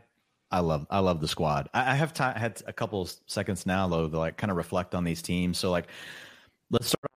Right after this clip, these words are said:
off, uh, like, team four,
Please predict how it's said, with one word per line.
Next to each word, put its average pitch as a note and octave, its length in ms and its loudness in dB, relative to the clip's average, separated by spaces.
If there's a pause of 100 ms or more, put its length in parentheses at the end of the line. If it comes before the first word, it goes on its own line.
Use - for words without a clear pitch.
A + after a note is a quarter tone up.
off, - 180 -8
uh, F#2+ 560 4 (840)
like, G#2+ 300 -2
team D#3 360 4
four, A#2+ 640 0